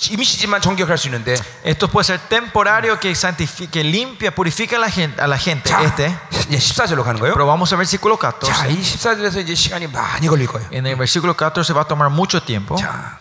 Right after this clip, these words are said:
Speaker 1: 할까 말까? 십사 절 할까요, 말까요?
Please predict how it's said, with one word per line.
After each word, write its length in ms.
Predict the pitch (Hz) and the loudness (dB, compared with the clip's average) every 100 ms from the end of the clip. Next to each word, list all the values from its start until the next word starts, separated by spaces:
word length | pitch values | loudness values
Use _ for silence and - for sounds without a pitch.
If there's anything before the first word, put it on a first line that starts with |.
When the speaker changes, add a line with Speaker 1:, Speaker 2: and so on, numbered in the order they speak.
| - - | -18 -12
Speaker 1:
할까 220 | 151 156 | -6 -4
말까? 300 | 127 - 120 - - _ - - _ _ 135 95 - - - _ - 123 - - _ - _ - _ _ 120 98 - _ | -4 -8 -12 -14 -20 _ -12 -12 _ _ -10 -10 -12 -20 -20 _ -16 -16 -16 -20 _ -20 _ -20 _ _ -12 -12 -14 _
십사 220 | - 175 | -12 -8
절 140 | 156 147 | -6 -4
할까요, 260 | 170 185 160 | -4 -2 -4
말까요? 300 | 135 135 | -2 -4